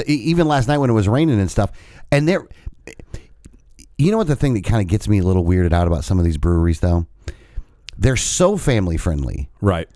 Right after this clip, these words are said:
Speaker 1: that the brewery has, like, a kids section.
Speaker 2: Oh, yeah, they, they, I, I take it back. They do absolutely make their own beer now. House
Speaker 1: Yeah.
Speaker 2: of Beers does. Yeah, absolutely. Yeah. 'Cause that's when, when they built that huge building, they, you know, put their brewery in there.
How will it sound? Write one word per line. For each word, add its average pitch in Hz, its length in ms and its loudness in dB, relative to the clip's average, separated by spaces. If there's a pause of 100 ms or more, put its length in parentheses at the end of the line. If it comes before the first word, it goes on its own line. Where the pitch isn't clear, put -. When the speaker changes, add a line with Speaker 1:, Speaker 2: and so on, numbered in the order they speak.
(320)
Speaker 1:
that 135 380 2
the 139 160 2
brewery 123 580 2
has, 110 300 0
like, 120 240 0
a 117 40 -2
kids 151 300 -2
section. - 400 -6 (160)
Speaker 2:
Oh, 196 60 8
yeah, 202 160 2
they, 190 240 -2
they, - 180 -8
I, 160 240 -2
I 165 60 -2
take 165 180 -2
it 156 40 0
back. 147 180 -2
They 127 120 2
do 160 280 0
absolutely 131 560 0
make 95 220 -2
their 92 140 0
own 85 120 -2
beer 80 180 -4
now. 73 240 -8 (520)
House 127 180 6
Speaker 1:
Yeah. - 80 -2
Speaker 2:
of 104 40 -2
Beers 87 240 -4
does. - 240 -4
Yeah, 101 200 -4 (140)
absolutely. 87 600 -4 (100)
Yeah. 85 240 -2 (560)
'Cause 151 160 4
that's 156 240 0
when, 143 240 0
when 139 200 2
they 123 120 0
built 160 380 2
that 110 220 -4
huge 131 480 2
building, 92 480 -4 (160)
they, 117 360 0
you 113 140 -4
know, 98 80 -2
put - 160 -2
their 104 100 0
brewery 101 380 0
in 76 120 -8
there. 62 200 -14